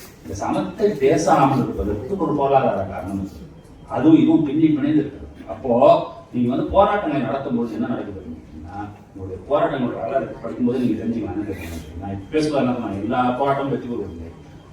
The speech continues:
எல்லா போராட்டமும் ஏன் வெற்றி பெறுவதில்லை அப்படின்னா, அலசி பார்த்தோம் சொன்னா ஒரு விஷயம் தெரியும். என்ன தெரியுமா, இந்த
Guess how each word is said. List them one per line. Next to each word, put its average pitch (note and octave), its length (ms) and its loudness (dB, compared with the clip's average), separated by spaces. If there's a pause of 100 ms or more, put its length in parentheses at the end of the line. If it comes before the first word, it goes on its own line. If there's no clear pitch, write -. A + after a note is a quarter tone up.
எல்லா - 220 4
போராட்டமும் D#4+ 460 4
ஏன் C#4 80 0
வெற்றி - 180 -2
பெறுவதில்லை G2 440 -8
அப்படின்னா, F#2+ 400 -10
அலசி C#3 280 -8
பார்த்தோம் - 440 -10
சொன்னா G#2 160 -10
ஒரு G2 180 -6
விஷயம் A2+ 220 -4
தெரியும். F2 180 -4
என்ன E2 120 -10
தெரியுமா, D2+ 460 -14 (580)
இந்த G2+ 360 -4